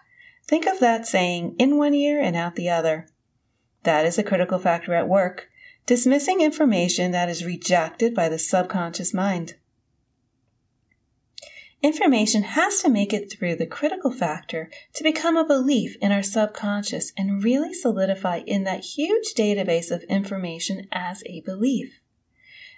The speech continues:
This is why it's so hard to change limiting beliefs and habits. Our critical factor wants to protect what is familiar and not necessarily what's best for us.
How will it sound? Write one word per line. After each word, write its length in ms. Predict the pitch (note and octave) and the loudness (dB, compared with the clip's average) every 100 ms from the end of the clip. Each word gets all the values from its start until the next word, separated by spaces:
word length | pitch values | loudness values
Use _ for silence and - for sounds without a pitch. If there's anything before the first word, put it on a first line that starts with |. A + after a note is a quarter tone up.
| _ | _
This 300 | - F#3+ F#3 | 0 2 2
is 160 | D#3+ - | -2 0
why 140 | F3 | 2
it's 180 | E3+ E3+ | 0 -2
so 340 | - C#4 E4+ G#4+ | -2 2 2 2
hard 280 | G3+ F3 | 0 0
to 100 | E3+ | -2
change 340 | - - G3 G3 | -2 0 2 0
limiting 600 | F3 E3+ A3 D4+ C4 F3+ | -2 0 2 4 2 2
beliefs 420 | E3 D#3+ D#3 - | -2 -4 -6 -6
and 140 | G3 G3 | -6 -4
habits. 640 | G3 G3+ E3 - - - _ _ _ - - - - | -2 -2 -4 -6 -8 -8 _ _ _ -20 -20 -20 -4
Our 220 | G#3 G3+ G3 | 2 2 0
critical 440 | - F#3+ F#3+ F3 | 0 0 2 -2
factor 460 | - F3+ E3+ F3 E3 | 0 2 2 -2 -4
wants 400 | E3+ A#3 D4+ - | 0 2 2 2
to 60 | D4+ | 0
protect 640 | C#4+ C#4 - E3+ - - | -2 -2 -2 -6 -6 -4
what 140 | A3 | -4
is 260 | F#3+ E3 - | -4 -4 -6
familiar 840 | - G#3+ G#3 A3+ B3 F#3 D#3 D#3 _ - - - - | 0 2 4 2 2 0 -2 -6 _ -20 -20 -20 -2
and 200 | F#3+ G3 | 2 4
not 300 | A3 E4 G#4 | 4 2 0
necessarily 800 | D4 D4 C#4+ - A3 G#3+ G#3+ G#3+ | 0 0 0 0 2 2 2 0
what's 260 | G3+ G3 - | 0 -2 -2
best 380 | - D#3+ - - | -4 -2 -4 -4
for 140 | D#3 | -4
us. 420 | D3+ D#3 - - | -4 -6 -10 -12